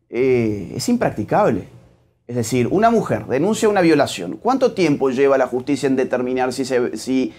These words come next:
hay un culpable, quién es el culpable, el hecho existió o no existió? Yo creo que lleva más de doce semanas.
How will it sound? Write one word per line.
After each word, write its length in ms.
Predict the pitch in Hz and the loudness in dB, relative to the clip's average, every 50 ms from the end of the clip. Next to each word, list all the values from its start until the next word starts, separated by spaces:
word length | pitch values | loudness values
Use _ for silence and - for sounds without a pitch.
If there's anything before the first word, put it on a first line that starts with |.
| - - | -18 -6
hay 180 | - - 143 147 | 0 2 4 4
un 100 | 147 135 | 4 2
culpable, 520 | 131 135 135 127 131 147 139 139 135 127 | 2 0 0 2 4 4 4 4 2 0
quién 180 | 117 120 151 147 | 0 -2 -2 -2
es 120 | 135 127 | -2 -2
el 120 | 131 123 117 | -2 -2 -2
culpable, 640 | 127 131 120 - 139 139 139 135 131 131 123 117 127 | -2 -2 -2 2 2 2 4 4 2 2 2 2 2
el 100 | 131 139 | 2 2
hecho 200 | 147 143 - 127 | 0 0 -2 -4
existió 380 | 127 - 123 120 - - 151 143 | -4 -4 -6 -6 -2 0 0 0
o 20 | |
no 60 | 131 | 0
existió? 640 | 123 113 - 113 107 - - 147 143 143 143 139 - - - - _ _ _ - - | -2 -2 -4 -6 -6 -2 0 2 2 2 2 0 -4 -12 -20 -20 _ _ _ -18 -10
Yo 160 | - 127 185 196 | -4 -2 0 2
creo 140 | 262 285 240 | 2 2 2
que 80 | 170 | 2
lleva 220 | 127 123 151 151 139 | 2 2 4 4 4
más 180 | 131 139 139 | 4 2 2
de 60 | 123 120 | 2 0
doce 200 | 127 131 120 117 | 0 0 -2 -4
semanas. 540 | 113 - 110 131 240 262 196 135 117 - | -4 -2 0 0 0 2 0 0 -2 -6